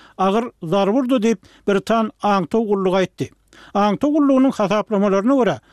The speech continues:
Russiýa Ukrainada kurşun ilkinji üç aýyna Sowet Soýuzynyň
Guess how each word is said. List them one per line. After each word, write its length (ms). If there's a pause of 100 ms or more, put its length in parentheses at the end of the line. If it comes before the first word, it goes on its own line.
(140)
Russiýa 360
Ukrainada 600
kurşun 420
ilkinji 540
üç 220
aýyna 420 (160)
Sowet 300
Soýuzynyň 520